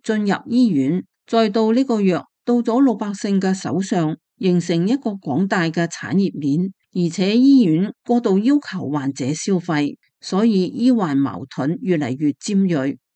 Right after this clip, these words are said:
中共公務員楊先生告訴大紀元，呢一種醫患矛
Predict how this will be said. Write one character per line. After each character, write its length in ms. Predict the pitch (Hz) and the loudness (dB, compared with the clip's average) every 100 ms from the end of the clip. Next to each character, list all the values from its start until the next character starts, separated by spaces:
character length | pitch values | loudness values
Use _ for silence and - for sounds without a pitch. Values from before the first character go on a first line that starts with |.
| _ | _
中 240 | 302 294 285 | 2 4 4
共 240 | 170 160 | 2 0
公 160 | 220 233 | 0 2
務 240 | 143 139 | 2 2
員 220 | 135 123 - _ - | 0 -6 -8 _ -2
楊 180 | 160 156 | 0 0
先 240 | 247 254 | 2 2
生 300 | 247 240 233 | 2 0 0
告 180 | 202 175 | 0 -2
訴 240 | 180 170 | -2 -4
大 120 | 165 | -4
紀 280 | 123 127 151 | -8 -4 -2
元， 300 | 160 131 123 - _ - | 0 0 -2 -6 _ 2
呢 160 | 269 | 4
一 80 | 269 | 4
種 340 | 262 160 190 | 4 2 2
醫 160 | 220 247 | 2 2
患 240 | 220 151 | 2 2
矛 220 | 147 127 | 0 -2